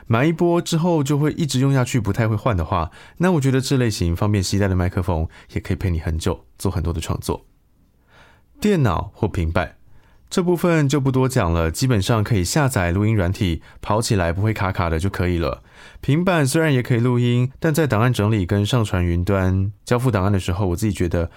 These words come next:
便利性没有电脑来得高，所以我个人还是会推笔电或者是桌垫。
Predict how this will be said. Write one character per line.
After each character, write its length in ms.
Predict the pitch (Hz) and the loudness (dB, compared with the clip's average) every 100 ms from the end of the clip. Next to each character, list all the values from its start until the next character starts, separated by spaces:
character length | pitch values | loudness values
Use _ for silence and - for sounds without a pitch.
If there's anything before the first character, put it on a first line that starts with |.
| - - | -18 -4
便 160 | 160 | -2
利 100 | 147 | 0
性 240 | 123 - 113 | 0 0 0
没 180 | 90 85 | 2 0
有 100 | 78 | 0
电 120 | 95 | 0
脑 120 | 78 | 0
来 100 | 76 | -2
得 80 | 78 | -4
高， 340 | - 82 82 - - | -2 -2 -4 -8 -20
所 180 | - 107 | -4 0
以 20 | |
我 140 | 95 82 | 0 -2
个 320 | - 160 123 | -2 0 2
人 240 | 82 82 | 0 -2
还 160 | 82 85 | -2 -2
是 140 | 95 | -2
会 180 | - 87 | -4 -2
推 300 | 90 87 82 | -2 -2 -2
笔 200 | - - | -6 -10
电 300 | - 95 - - | -4 -4 -4 -10
或 160 | - 85 | -8 -6
者 120 | 92 | -4
是 120 | 90 | -4
桌 200 | 90 82 | -4 -2
垫。 200 | 90 | -2